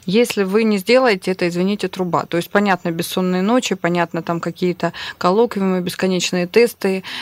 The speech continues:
А, очень ре-, время, щас я знаю, к сожалению, по своим детям отнимают соцсети, и это время, и всю эту энергию, как я говорю, направить да в мирные цели и почитать что-нибудь нужное, здесь, безусловно, надо отдавать приоритеты.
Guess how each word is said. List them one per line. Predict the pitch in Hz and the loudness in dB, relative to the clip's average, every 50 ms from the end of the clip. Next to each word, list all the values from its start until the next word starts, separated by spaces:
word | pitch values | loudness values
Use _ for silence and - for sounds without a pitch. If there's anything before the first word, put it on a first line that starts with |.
| - - | -8 -4
А, | 180 175 170 | -2 0 2
очень | - 233 - - - 220 220 | 2 2 2 2 0 2 2
ре-, | 214 214 208 - 202 | 2 2 2 2 2
время, | 196 220 233 220 214 202 196 190 - | 2 2 2 2 2 2 2 2 0
щас | - - 214 202 - - | -2 -2 -2 -2 -2 0
я | 208 190 | 0 0
знаю, | 180 202 202 185 170 | 0 2 0 0 0
к | - | 2
сожалению, | - 214 208 214 226 214 196 185 180 175 | 2 2 4 4 4 4 4 2 2 0
по | - 185 | -2 -4
своим | - - 190 185 180 | -2 0 0 0 2
детям | 175 180 180 185 180 | 0 0 0 0 0
отнимают | 180 180 202 202 202 196 190 185 - | 0 0 0 0 2 2 0 0 -2
соцсети, | - - 214 190 - - - 277 285 277 - 175 165 - - - - - | -2 -2 -2 -2 -2 -2 0 0 0 0 0 -2 -2 -2 -6 -14 -6 0
и | 202 | 0
это | 208 208 - 208 | 2 4 4 4
время, | 208 240 269 269 247 202 180 | 4 4 2 4 4 2 2
и | |
всю | 180 - - 202 | 0 2 0 0
эту | 190 208 202 | 4 4 2
энергию, | 208 208 214 208 196 190 175 | 4 4 2 2 2 0 -2
как | - - - | -4 -2 -2
я | 196 185 | -2 2
говорю, | 196 196 196 202 | 2 2 2 2
направить | 196 202 196 208 208 208 196 190 185 | 0 0 2 2 2 4 4 2 0
да | 180 196 | 0 0
в | 190 208 | 2 2
мирные | 214 214 208 202 202 202 196 | 2 2 2 0 0 -2 -2
цели | - - 269 269 240 202 | -2 0 0 2 2 2
и | 175 | 2
почитать | - 185 185 - - - 208 190 | 0 0 -2 -2 0 2 2 2
что-нибудь | - - - 208 202 196 208 202 - | 2 -2 0 0 0 0 -2 0 2
нужное, | 226 262 285 262 214 190 175 170 180 - - - - - - | 2 2 2 2 2 0 0 0 -2 -6 -12 -18 -16 -10 -4
здесь, | - 196 190 262 277 233 | -2 2 4 4 4 4
безусловно, | 202 196 190 196 - - 233 247 240 214 | 2 0 0 0 2 4 4 4 4 2
надо | 190 190 208 208 196 196 | 2 2 2 2 2 2
отдавать | 185 170 185 175 185 196 - | 2 2 2 2 0 0 0
приоритеты. | - 190 185 185 190 190 185 - 156 - - - - 180 | 0 0 2 2 2 0 -2 -2 -4 -4 -4 -6 -12 -12